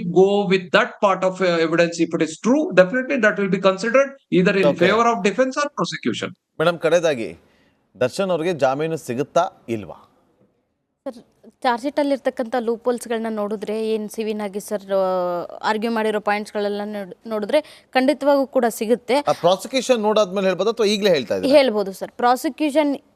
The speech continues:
Speaker 3: ಏನ್ ಹೇಳ್ಬೋದು ಅನ್ನೋದನ್ನ ನಾವು ಊಹೆ ಮಾಡಿದ್ರೆ ಈಗ, ಇದನ್ನೇ ಡಿಫೈನ್ ಮಾಡಕ್ ಹೊಲ್-, ಹೋಗ್ತಾರೆ. ಆದ್ರೆ ಕಾನೂನಿನ ಅಡಿಯಲ್ಲಿ ಸಿ ವಿ ನಾಗೇಶ್ ಸರ್ ಹೇಳಿರ್ತಕ್ಕಂಥ ಪಾಯಿಂಟ್ಸ್‌ಗಳು ಎಲ್ಲವೂ ಕೂಡ ಲೂಪ್ ಹೋಲ್ ಪಾಯಿಂಟ್ಸ್‌ಗಳು. ಆ,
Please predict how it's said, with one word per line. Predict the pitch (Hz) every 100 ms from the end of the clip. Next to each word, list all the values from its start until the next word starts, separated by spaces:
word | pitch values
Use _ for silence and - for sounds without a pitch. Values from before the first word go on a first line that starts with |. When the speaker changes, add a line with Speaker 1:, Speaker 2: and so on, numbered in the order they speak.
| _
Speaker 3:
ಏನ್ | 226 254 294 294
ಹೇಳ್ಬೋದು | 285 240 269 320 277 302 294
ಅನ್ನೋದನ್ನ | 277 269 254 254
ನಾವು | 240 233 226
ಊಹೆ | 247 262
ಮಾಡಿದ್ರೆ | 247 226 226 214 202
ಈಗ, | 190 233 311 - _ _ _ _ _ _ _ - - 277
ಇದನ್ನೇ | 262 330 330
ಡಿಫೈನ್ | 277 302 302
ಮಾಡಕ್ | 294 277 269
ಹೊಲ್-, | 240 233 233
ಹೋಗ್ತಾರೆ. | 240 - 277 302
ಆದ್ರೆ | 254 277
ಕಾನೂನಿನ | 226 240 269 302 302 277
ಅಡಿಯಲ್ಲಿ | 254 254 262 302 302 - - _ -
ಸಿ | 285
ವಿ | 302
ನಾಗೇಶ್ | 285 262 269
ಸರ್ | 277 254
ಹೇಳಿರ್ತಕ್ಕಂಥ | 247 240 214 240 233 233 226
ಪಾಯಿಂಟ್ಸ್‌ಗಳು | 226 226 - 262 262
ಎಲ್ಲವೂ | 226 240 254
ಕೂಡ | 254 254
ಲೂಪ್ | 277 226 220
ಹೋಲ್ | 233
ಪಾಯಿಂಟ್ಸ್‌ಗಳು. | 226 202 196 - 185 175 - - - -
ಆ, | 123 143